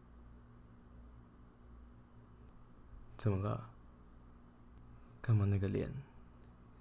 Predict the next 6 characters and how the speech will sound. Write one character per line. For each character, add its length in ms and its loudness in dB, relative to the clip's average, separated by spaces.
生 200 8
气 180 4
了？ 260 -2
没 240 6
有 160 8
啊， 380 6